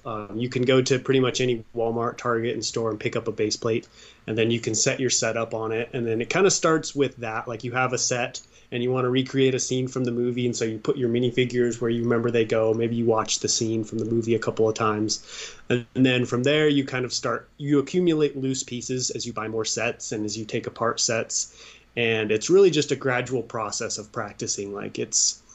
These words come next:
it's something that it just comes with time. And then obviously, if you wanna get really serious into it, you can look into, uh, the Lego store has a thing called a pick-a-brick wall, where they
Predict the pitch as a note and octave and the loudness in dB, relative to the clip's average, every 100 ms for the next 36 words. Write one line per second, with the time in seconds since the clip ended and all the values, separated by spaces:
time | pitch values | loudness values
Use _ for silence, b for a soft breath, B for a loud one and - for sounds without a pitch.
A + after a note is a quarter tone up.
0 | B B _ - B2 - - D#3+ D#3 D#3+ | B B _ -4 0 2 4 2 2 2
1 | D3+ C3 B2 A2+ - D3 C#3+ C3+ - B2 | 2 2 0 -2 0 -2 0 -4 -4 -6
2 | A#2 A#2 - - A2+ G#2+ A2+ A#2+ A#2 - | -6 -8 -10 -12 -8 -6 -6 -6 -8 -4
3 | B2+ A#2+ A#2 A#2+ B2+ C3+ - B2+ - A#2+ | -2 0 0 2 2 2 2 0 0 -2
4 | A#2 A2 A2+ A2+ C3+ B2+ - A#2 G#2 G2+ | -2 -2 -4 2 4 4 2 0 -2 -4
5 | A2+ G#2+ A#2 A#2 A2+ A2+ A#2 A#2 A2 - | -6 -4 -4 -4 -4 0 0 0 -2 0
6 | A2 G#2 - B B B B - A2 G#2+ | 0 0 -2 B B B B -2 0 0
7 | G#2+ A#2 A2 A2 B2 A2 G#2+ G#2+ G#2 B2 | 2 2 2 0 2 2 2 0 0 2
8 | A#2 A2 A2 G2 - C#3+ C3+ C#3+ C#3+ C3 | 2 2 -2 0 2 2 2 2 2 0
9 | C3 D3 - A#2 A2+ | 0 -2 -6 -6 -6